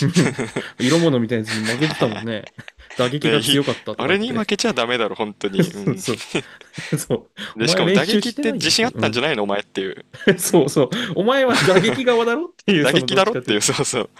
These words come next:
Speaker 1: マジでな。
Speaker 2: うん。
Speaker 1: ほんまやわ。
Speaker 2: だから、その、負け犬っていうのは、その、
Speaker 1: うん。
Speaker 2: 負けることが負け犬じゃないんだよな、その。
Speaker 1: おう、そうだね。
Speaker 2: 負けたことを、その、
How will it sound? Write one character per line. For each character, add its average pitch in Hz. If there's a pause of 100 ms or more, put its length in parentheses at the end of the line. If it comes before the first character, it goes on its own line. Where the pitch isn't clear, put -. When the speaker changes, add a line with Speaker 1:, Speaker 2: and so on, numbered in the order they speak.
(340)
Speaker 1:
マ 143
ジ 143
で 107
な。 107 (480)
Speaker 2:
う -
ん。 - (1400)
Speaker 1:
ほ 131
ん 123
ま 131
や 120
わ。 -
Speaker 2:
だ -
か 104
ら、 98
そ 101
の、 101
負 123
け 190
犬 196
っ 190
て -
い 175
う 135
の 98
は、 -
そ -
の、 87 (240)
Speaker 1:
う 135
ん。 110 (1200)
Speaker 2:
負 127
け 185
る 196
こ 196
と 220
が 151
負 104
け 104
犬 104
じ 107
ゃ -
な 95
い 95
ん 95
だ -
よ -
な、 131 (100)
そ -
の。 - (800)
Speaker 1:
お 113
う、 -
そ 131
う -
だ 120
ね。 101
Speaker 2:
負 170
け 127
た 180
こ 180
と 180
を、 135
そ 104
の、 90